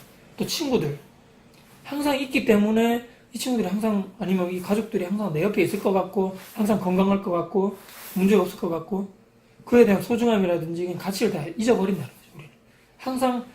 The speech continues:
이 중요한 것들은 내 주변에 다 있지 않습니까? 주변에 다 있는데 건강도 마찬가지죠. 저도 지금 사실은 말씀드리지만, 아, 이게 작년부터 제가 이쪽에 어금니에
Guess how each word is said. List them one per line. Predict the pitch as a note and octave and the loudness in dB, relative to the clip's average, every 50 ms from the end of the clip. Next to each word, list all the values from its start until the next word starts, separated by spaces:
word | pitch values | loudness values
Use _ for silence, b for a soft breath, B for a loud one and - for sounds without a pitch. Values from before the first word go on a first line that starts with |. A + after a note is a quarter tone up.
| B B B B | B B B B
이 | G3+ E3 C#3 | -6 -6 -4
중요한 | - - G#3 A#3 C4+ C4 C4 A#3 | -2 2 4 6 6 6 6 6
것들은 | F#3+ - - - F3+ F3 D3+ | 2 0 0 0 -2 -2 -2
내 | C#3+ C3+ | -2 -4
주변에 | - - F#3+ F#3+ B3 A#3+ D3 | -4 -4 0 0 2 2 2
다 | - - C3 | 0 -2 -6
있지 | C#3+ - - - | -10 -10 -12 -14
않습니까? | C#3 B2 - - _ _ _ _ _ _ | -16 -16 -16 -20 _ _ _ _ _ _
주변에 | - - F#3 F#3 G#3+ G3 E3 | -12 -6 0 2 2 2 2
다 | C#3 | 0
있는데 | C3+ C3 B2+ B2 B2 C3 D3+ D3 C3 - - B B B B B B B B B B B B B B B B B | -2 -6 -6 -8 -8 -8 -8 -8 -10 -12 -18 B B B B B B B B B B B B B B B B B
건강도 | - G3+ A3 C4 C4 C4+ A#3+ | 4 6 8 8 8 6 4
마찬가지죠. | F3 C#3+ C3 D#3 D#3+ E3+ G3 G3 G3 C#3+ - - - - _ _ _ _ - _ - | 0 0 -2 -6 -6 -6 -6 -6 -6 -10 -16 -20 -20 -20 _ _ _ _ -20 _ 0
저도 | - A3 A#3 A#3+ G#3 | 4 6 6 6 6
지금 | F3+ F#3+ F#3 F3 - | 4 2 0 0 0
사실은 | G3 F#3+ F#3+ - A3+ F3+ E3+ D3+ D3+ D3 | 0 0 2 2 2 2 2 0 -2 -6
말씀드리지만, | D3+ D#3+ G3 G3 F#3+ F#3+ F#3+ G3+ E3+ E3 D#3 D3+ D3 C#3+ C#3 C3+ B B B B B B B B B B | -6 -2 0 2 2 4 4 2 0 0 -2 -4 -4 -6 -8 -10 B B B B B B B B B B
아, | - F3 F#3 F#3+ F#3+ F#3 - B B B B B B B | -4 -2 0 0 0 0 -4 B B B B B B B
이게 | A#3 A#3 B3+ A#3 - - | 0 4 6 6 6 6
작년부터 | - F#3+ A3 B3+ C4+ C4+ C4 B3 G3 - F3+ | 4 2 4 4 4 4 2 2 0 0 0
제가 | F3+ G3 F3+ F#3 E3+ | 0 2 2 2 2
이쪽에 | F#3 G3+ G3+ C4+ B3 G#3 F#3+ E3 D#3+ - | 2 0 0 0 2 4 4 4 4 2
어금니에 | F#3+ E3+ A#3 A#3+ C4 A#3+ G3+ F3+ E3 D#3 D3+ D3 D3 D3 D3+ D#3+ G3+ | 0 0 2 2 4 4 4 2 2 2 0 -2 -2 -2 -2 -4 -8